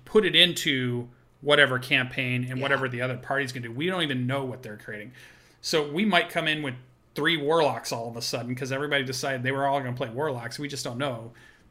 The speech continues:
Speaker 1: 'cause, I don't know, for me, D and D character creation, we don't, um, collaborate as much as we do, it seems like, in other games. So,
Speaker 2: Yeah.
Speaker 1: I don't
Speaker 2: No,
Speaker 1: know.
Speaker 2: I, and I think that's, I, something I really love about it.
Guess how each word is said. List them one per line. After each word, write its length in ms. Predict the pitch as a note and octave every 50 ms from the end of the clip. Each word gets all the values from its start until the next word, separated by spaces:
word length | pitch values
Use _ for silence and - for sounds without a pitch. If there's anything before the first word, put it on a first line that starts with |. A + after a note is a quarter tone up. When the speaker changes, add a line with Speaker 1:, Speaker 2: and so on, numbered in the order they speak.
| _ -
Speaker 1:
'cause, 220 | - C#3+ B2 B2+ - - - _ _ -
I 60 | C#3 C3+
don't 100 | C#3 C#3+
know, 140 | D3 A#2+ -
for 200 | - - - B2+
me, 300 | C3+ D#3 E3+ D#3+ C#3 B2+
D 180 | B2 B2+ C3+ C3
and 80 | B2
D 220 | C3 D3 C#3+ - - _ _ _ _ _ _ _ _ _ _ _ _ _ _ -
character 340 | - - E3 F#3+ F#3+ - C3
creation, 480 | - - C3+ B2 A#2+ A#2+ - B2+ A#2+
we 80 | B2 C3
don't, 240 | C3+ C3+ C3+ C3+ C3+ - _ _ _ _ -
um, 300 | C3+ B2 A#2 A2+ A2 B2
collaborate 680 | - - - C3+ C#3 C#3+ D3 D3+ C#3 B2+ A#2+ A2 G#2+ G#2
as 160 | A2 - -
much 300 | C3 A#2+ A2+ - - - _ _ -
as 240 | C#3+ C3 B2+ B2 - - _ _ - D3+
we 120 | C#3 C#3+ C3
do, 200 | B2 C3 C3+ C3
it 120 | B2 B2
seems 260 | - - C3+ B2 A#2+ A#2+
like, 140 | A#2 A#2 -
in 80 | A#2+ - -
other 180 | C3+ A#2+ G#2+ G#2
games. 200 | G#2 A2+ G2 - - _
So, 260 | - - - - - -
Speaker 2:
Yeah. 140 | A#2 A2 E2+ - - - - - - - - - _ _ - - -
Speaker 1:
I 60 | - B2
don't 60 | B2+
Speaker 2:
No, 120 | A3+ B3
Speaker 1:
know. 40 | A3+
Speaker 2:
I, 100 | E3+ E3+
and 320 | F3+ F3+ E3+ - E3+ F3 F#3
I 100 | F3+ F3
think 200 | F3 G3 F#3 F3+
that's, 340 | E3 D#3+ - - - - - -
I, 120 | C#3+ D#3
something 400 | C#3+ - - E3 E3 - D3+ C3+
I 40 | C#3
really 240 | C3+ C3+ C3 C3 C3
love 160 | D3+ E3 -
about 180 | C3 A2 G#2 A2+
it. 120 | A#2 -